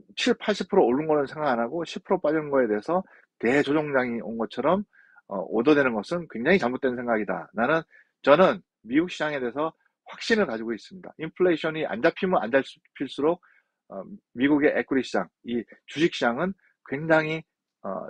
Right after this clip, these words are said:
대-, 그런 바-, 대안밖에 없다. 어, 타운에서 오락실 하나밖에 없어요.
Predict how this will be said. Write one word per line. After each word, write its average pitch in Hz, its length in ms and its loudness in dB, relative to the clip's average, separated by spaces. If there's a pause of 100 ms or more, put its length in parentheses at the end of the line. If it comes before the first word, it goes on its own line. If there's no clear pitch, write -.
대-, 113 100 -4
그런 160 280 4
바-, 131 180 0
대안밖에 107 460 0
없다. - 400 -4 (640)
어, 107 140 -6 (260)
타운에서 135 800 4 (1400)
오락실 156 400 2
하나밖에 147 380 -4
없어요. 95 320 -8